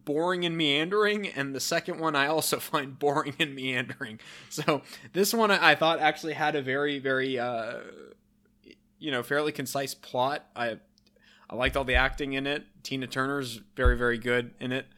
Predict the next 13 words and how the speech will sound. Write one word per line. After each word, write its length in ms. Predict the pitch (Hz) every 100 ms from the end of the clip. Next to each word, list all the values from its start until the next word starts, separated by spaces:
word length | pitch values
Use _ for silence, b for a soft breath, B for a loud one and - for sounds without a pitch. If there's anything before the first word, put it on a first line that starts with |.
| B B B B
Um, 400 | 117 117 110 107 104 _ _ _ _ _ _ _ _ - 143
and 180 | 143 104
I, 160 | 139 135
I 80 |
don't 160 | 143 156
know. 160 | 139 123
I, 240 | 120 110
I 40 |
guess 280 | 123 139 -
it's 180 | 143 -
just, 300 | 139 131 - B B
it's 200 | 135 135
not, 260 | 156 156 -